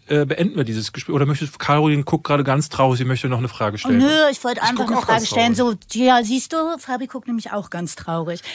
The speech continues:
Speaker 2: Weil dieses Zwischenmenschliche während Corona, man kann sich auch zu nah sein. Du hast eine entzückende Freundin. Wie ist es denn da? Also ist das super oder, äh, geht man sich auf den Sack?
Speaker 3: Nee, ist super. Wir suchen ja auch schon seit einem Jahr eine Wohnung und finden halt einfach keine.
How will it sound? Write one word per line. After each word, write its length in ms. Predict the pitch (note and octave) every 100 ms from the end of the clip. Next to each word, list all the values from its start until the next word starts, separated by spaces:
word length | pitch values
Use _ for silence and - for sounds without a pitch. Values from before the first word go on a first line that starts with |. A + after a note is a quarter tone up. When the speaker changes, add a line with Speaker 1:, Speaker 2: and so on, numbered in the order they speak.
| -
Speaker 2:
Weil 120 | G#3+
dieses 380 | G3 G#3 A3+ -
Zwischenmenschliche 960 | - - D4+ B3+ G3+ F#3+ - F#3+ G3+ F3
während 300 | F#3+ G3 -
Corona, 380 | F3+ F#3+ G3+
man 140 | A3 G3+
kann 160 | A3
sich 140 | G#3+ G#3+
auch 80 | G#3
zu 160 | A3+
nah 180 | G#3+ G3
sein. 180 | E3 E3+
Du 100 | F#3
hast 160 | F#3+ G3+
eine 120 | G3
entzückende 420 | F#3+ - G#3 G3
Freundin. 500 | E3+ - G#3 A3+ A#3
Wie 120 | G#3
ist 100 | G#3+
es 140 | G3+ -
denn 160 | F#3+ F#3
da? 220 | F3+ D3+
Also 280 | - E3+ F3+
ist 200 | F#3+ F#3+
das 100 | F3+
super 360 | G#3+ A3 C4+ C#4+
oder, 480 | A#3+ A3+ A3 A3 G#3+
äh, 160 | G3
geht 180 | F3+ G3+
man 120 | G3
sich 160 | F#3 F#3
auf 80 | F3
den 80 |
Sack? 300 | D#3+ D3 D3 - _
Speaker 3:
Nee, 280 | B2 C3+ C#3
ist 100 | C#3
super. 400 | - D3 C3+ A2
Wir 100 | A#2+
suchen 320 | B2 F3 G3
ja 160 | D#3 C3+
auch 340 | C3+ C#3+ C#3+
schon 200 | - B2
seit 180 | B2 A#2+
einem 160 | B2 B2
Jahr 520 | A#2 A#2+ D3 D#3+ -
eine 160 | C#3 A#2
Wohnung 440 | B2+ D#3 F3+ G3+ G#3
und 140 | D3
finden 320 | - F3+ E3+
halt 160 | B2 A2
einfach 300 | A2+ G#2 G#2
keine. 360 | G2+ F#2+ G2+